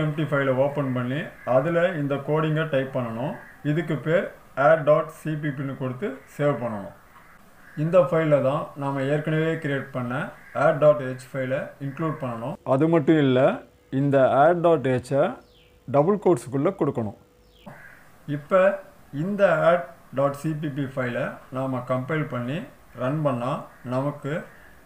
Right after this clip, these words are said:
நைன்ங்கிற ரிசல்ட்டு அவுட்புட்ல கிடைக்கும். ப்ரோக்ராம் பெருசா இருக்கும்போது நம்ம இந்த மாதிரி நிறைய மாடியூல்ஸை தனித்தனியா கிரியேட் பண்ணி கடைசியில அதை நம்ம ஒண்ணா ஜாயின் பண்ணி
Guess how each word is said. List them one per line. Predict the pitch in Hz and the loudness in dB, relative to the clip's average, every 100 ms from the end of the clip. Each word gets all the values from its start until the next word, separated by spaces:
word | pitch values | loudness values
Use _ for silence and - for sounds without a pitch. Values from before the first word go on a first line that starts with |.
| - 117 | -14 -6
நைன்ங்கிற | 127 160 196 185 147 131 123 120 | -2 0 -2 -4 -2 -2 -2 -4
ரிசல்ட்டு | - 156 120 131 180 - - _ - | -4 -4 -4 -6 -8 -10 -20 _ -2
அவுட்புட்ல | 143 151 147 151 160 | 0 0 -4 -6 -4
கிடைக்கும். | 127 117 113 - - - - - - - - - - - - | -4 -6 -8 -14 -18 -20 -20 -20 -20 -20 -20 -20 -20 -18 -4
ப்ரோக்ராம் | 156 202 214 175 | 0 4 2 0
பெருசா | 170 156 190 175 | -4 0 4 4
இருக்கும்போது | 143 135 120 117 127 165 - 135 | 2 -4 -4 -4 -6 -6 -10 -8
நம்ம | 143 156 156 | -4 -2 -2
இந்த | 147 147 | 0 0
மாதிரி | 156 170 160 135 | 0 -2 -4 -2
நிறைய | 139 170 175 156 | -2 -2 -4 -4
மாடியூல்ஸை | 139 131 127 113 127 139 - - - - | -4 -4 -4 -8 -4 -4 -4 -14 -10 -4
தனித்தனியா | 143 170 175 165 165 156 151 | -2 -2 -2 0 0 -2 -2
கிரியேட் | 139 135 - | -4 -4 -6
பண்ணி | 120 139 233 - - | -8 -6 -8 -10 -2
கடைசியில | 135 151 - 170 165 143 | 0 0 -4 -2 2 2
அதை | 135 123 | 2 -2
நம்ம | 120 151 - 120 | -4 -6 -8 -6
ஒண்ணா | 143 165 165 127 | -4 -2 0 0
ஜாயின் | 135 131 120 | 0 -2 -4
பண்ணி | 131 | -6